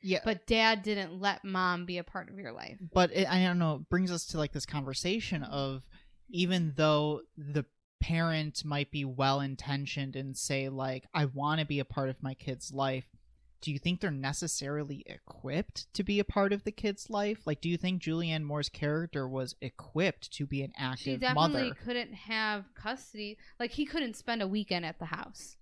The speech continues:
Speaker 1: Yeah. And that's
Speaker 2: But
Speaker 1: what I'm saying. They
Speaker 2: but
Speaker 1: were filming porn every
Speaker 2: but
Speaker 1: weekend.
Speaker 2: but you can do, like, a couple vi-, like, hours at a park for
Speaker 1: Mm-hmm.
Speaker 2: visitation. I think that's the p-, part I have issue with. Like,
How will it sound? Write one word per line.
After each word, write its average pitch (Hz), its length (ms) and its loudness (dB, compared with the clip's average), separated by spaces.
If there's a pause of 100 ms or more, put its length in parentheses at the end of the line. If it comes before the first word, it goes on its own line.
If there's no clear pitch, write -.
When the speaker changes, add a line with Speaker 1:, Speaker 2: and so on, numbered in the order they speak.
Speaker 1:
Yeah. 156 380 0 (420)
And 170 100 2
that's 233 200 10
Speaker 2:
But 156 60 2
Speaker 1:
what 170 60 6
I'm 208 120 4
saying. 139 160 -2
They 156 80 6
Speaker 2:
but 175 80 8
Speaker 1:
were 165 60 4
filming 170 320 2
porn 220 280 -2
every 131 220 0
Speaker 2:
but 151 60 2
Speaker 1:
weekend. - 320 -4
Speaker 2:
but 233 220 6
you 269 140 6
can 277 220 4
do, 240 160 2
like, 214 160 6
a 202 80 2
couple 208 560 -2
vi-, 190 260 -2
like, 196 380 0 (120)
hours 196 840 2 (320)
at 196 120 6
a 180 60 4
park - 560 0 (680)
for 165 200 2
Speaker 1:
Mm-hmm. 202 80 4
Speaker 2:
visitation. 196 840 -2 (320)
I 254 80 4
think 247 200 2
that's 214 320 4
the 208 160 -2
p-, - 120 -20 (140)
part 214 180 2
I 196 60 2
have 190 260 0 (140)
issue 233 320 -4
with. 262 180 0 (380)
Like, 214 160 2